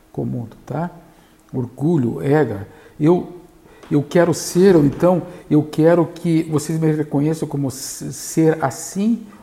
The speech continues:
ou então eu não sou, não sou nada. Então isso pega muito fundo e te atrapalha,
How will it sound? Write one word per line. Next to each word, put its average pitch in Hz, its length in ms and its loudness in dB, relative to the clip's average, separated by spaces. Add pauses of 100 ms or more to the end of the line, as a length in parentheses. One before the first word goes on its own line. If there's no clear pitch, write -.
ou 196 100 2
então 196 460 0 (320)
eu 165 100 4
não 208 160 2
sou, 202 440 2 (180)
não 156 80 -2
sou 180 200 0
nada. 156 360 0
Então 180 240 -2
isso 202 180 -4
pega 185 260 0
muito 190 260 -4
fundo 170 480 -2 (540)
e 131 40 -6
te 127 100 -4
atrapalha, 147 640 0